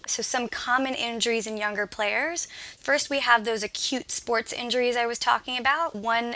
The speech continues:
common one is A C L injuries. Female athletes who are soccer and basketball players have a high risk of an A C L injury at some point in their career.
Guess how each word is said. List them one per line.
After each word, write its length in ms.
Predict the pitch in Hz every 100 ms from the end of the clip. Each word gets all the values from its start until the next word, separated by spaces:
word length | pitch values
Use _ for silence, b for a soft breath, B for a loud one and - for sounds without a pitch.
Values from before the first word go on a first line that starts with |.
| -
common 400 | - 233 226 226
one 160 | 214 214
is 160 | 208 -
A 160 | 226 214
C 240 | - 220
L 140 | 196
injuries. 640 | - 202 202 196 - - - B B B
Female 560 | - - 277 285 269 240
athletes 600 | 208 208 - 240 269 -
who 100 | 214
are 140 | 202
soccer 760 | - - 226 214 208 220 202 202
and 220 | 202 196
basketball 480 | 220 220 - 214 208
players 600 | - 214 220 302 339 - B B B
have 220 | - 220
a 60 | 220
high 360 | - - 254
risk 420 | 247 214 214 - -
of 100 | 190
an 100 | -
A 160 | 202
C 220 | 196 208
L 220 | 196 196 -
injury 380 | 208 196 202 202
at 160 | -
some 220 | - 196 185
point 300 | 202 - -
in 120 | 190
their 140 | 196
career. 500 | - 202 202 - -